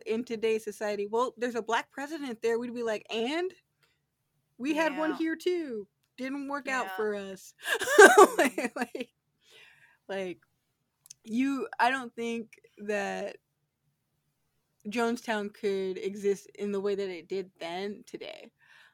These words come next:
Speaker 1: Um,
Speaker 2: Mm.
Speaker 1: not because I think Black people today are just smarter. I just think that we know more about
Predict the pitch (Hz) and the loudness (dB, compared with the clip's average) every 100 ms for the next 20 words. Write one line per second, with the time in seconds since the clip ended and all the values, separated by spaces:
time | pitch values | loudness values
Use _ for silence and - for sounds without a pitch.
0 | _ 196 190 180 175 180 196 190 _ _ | _ -6 -6 -6 -10 -14 -18 -20 _ _
1 | _ _ _ _ - 220 220 254 233 220 | _ _ _ _ -4 0 0 -2 -4 -4
2 | 208 208 196 196 180 202 202 196 196 196 | -4 -6 -6 -8 -8 -8 -6 -6 -8 -8
3 | 190 190 - - 185 180 190 226 202 208 | -8 -10 -14 -14 -10 -8 -6 -6 -4 -6
4 | 190 - 196 190 - 196 196 190 185 185 | -8 -12 -10 -10 -8 -8 -6 -6 -8 -8
5 | 180 185 180 180 185 185 - - - - | -8 -6 -4 -6 -8 -10 -14 -20 -20 -8
6 | 196 190 196 190 165 | -6 -4 -2 -2 -6